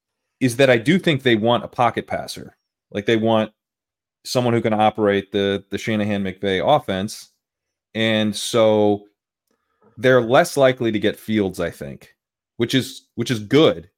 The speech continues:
if we are invested in Pitts and London, 'cause, 'cause we want passing attempts and,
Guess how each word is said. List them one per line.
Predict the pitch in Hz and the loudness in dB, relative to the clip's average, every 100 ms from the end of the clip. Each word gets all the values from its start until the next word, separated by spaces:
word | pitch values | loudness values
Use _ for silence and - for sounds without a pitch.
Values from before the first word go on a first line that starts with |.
| - | -6
if | 110 107 | -6 -2
we | 110 107 101 - | 0 0 0 -2
are | 101 95 92 | 0 0 -2
invested | 101 98 95 - 92 | -4 -4 -4 -6 -8
in | 85 92 87 85 | -6 -6 -6 -8
Pitts | - 98 - | -6 -6 -6
and | 80 | -12
London, | 82 78 65 57 _ _ - | -10 -10 -12 -18 _ _ -8
'cause, | 104 101 _ | -8 -8 _
'cause | 107 | -8
we | 107 | -2
want | 107 98 | -2 -2
passing | 95 95 87 | -2 -2 -4
attempts | 82 92 85 82 82 | -10 -8 -8 -8 -10
and, | 78 | -10